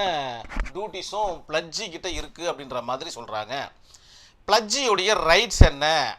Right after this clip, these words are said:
அப்படின்னு பார்த்தீங்கன்னா, ரிட்டைன் பிளட்ஜ்டு கூட்ஸ் அப்படின்னா என்னன்னு பார்த்தீங்கன்னா, அவருடைய பொருளை வந்து பணம் கட்டாத பட்சத்தில் தக்க வைத்துக் கொள்ளும் உரிமை இவருக்கு இருக்கு. பணம் கொடுக்கலன்னா கண்டிப்பா இவரு எடுத்துக்கலாம் அதை.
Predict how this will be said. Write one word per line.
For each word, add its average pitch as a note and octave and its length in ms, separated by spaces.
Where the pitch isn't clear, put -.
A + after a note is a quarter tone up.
அப்படின்னு C3+ 260
பார்த்தீங்கன்னா, B2+ 720
ரிட்டைன் D4+ 640
பிளட்ஜ்டு G#3+ 520
கூட்ஸ் D3+ 520
அப்படின்னா G3+ 360
என்னன்னு G3+ 300
பார்த்தீங்கன்னா, D3+ 560
அவருடைய F3+ 600
பொருளை A#3+ 400
வந்து G3 260
பணம் G3 380
கட்டாத G3 380
பட்சத்தில் F#3 380
தக்க G#3+ 300
வைத்துக் G3 280
கொள்ளும் F3+ 260
உரிமை G3 280
இவருக்கு D#3 300
இருக்கு. C#3 480
பணம் E3+ 340
கொடுக்கலன்னா G#3+ 460
கண்டிப்பா G3+ 300
இவரு F#3+ 300
எடுத்துக்கலாம் A3+ 220
அதை. D3 260